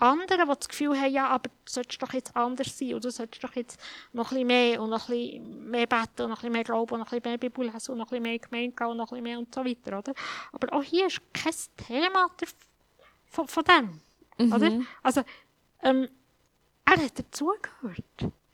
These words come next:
Speaker 1: Absolut, er hat seinen Dienst gehabt. Und dort halt auch die Frage, ähm, welchen Dienst trauen wir Leute mit einer chronischen Krankheit oder mit einer Behinderung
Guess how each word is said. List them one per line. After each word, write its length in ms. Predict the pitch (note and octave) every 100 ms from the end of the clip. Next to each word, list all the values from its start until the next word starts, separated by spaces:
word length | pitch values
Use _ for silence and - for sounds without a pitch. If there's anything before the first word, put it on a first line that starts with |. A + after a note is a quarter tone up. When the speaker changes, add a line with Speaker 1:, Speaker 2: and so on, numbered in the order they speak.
| _
Speaker 1:
Absolut, 520 | - D4 - C#4 G4+ G4+
er 80 |
hat 200 | C4 A3+ F#3+
seinen 120 | A#3+
Dienst 420 | - D4+ F#4+ - - -
gehabt. 480 | - - E4 A3+ F3 - - -
Und 200 | C#4 C#4+
dort 200 | D4+ -
halt 300 | C#4 C4 -
auch 220 | C#4+ D4+ - - -
die 40 |
Frage, 580 | - C4 B3+ C#4 D4 - - _ _ _ _ _ _ _ _ _ _ _ _ _ _ _ -
ähm, 240 | B3 A#3+ A#3 _ _
welchen 480 | A3+ G#3+ A#3+ B3+ A3+ - -
Dienst 640 | B3+ C4 C4 - - -
trauen 360 | A3 G#3+ A#3 A#3
wir 160 | B3+
Leute 340 | B3+ B3 C#4 D4 _ - - - _ _ -
mit 180 | A#3+ A3+
einer 100 | A3+
chronischen 500 | - A#3+ B3+ C#4+ -
Krankheit 500 | A3 A#3 B3+ - C4+
oder 160 | B3 A3
mit 160 | G#3+ -
einer 80 |
Behinderung 480 | A3 G#3 B3+ C4 A#3